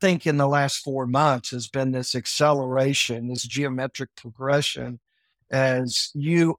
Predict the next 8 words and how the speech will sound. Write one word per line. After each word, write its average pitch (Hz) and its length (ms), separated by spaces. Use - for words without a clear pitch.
have 131 340
gotten 147 480
more 151 480
used 156 460
to 139 80
the 123 220
tools 175 540
and 123 280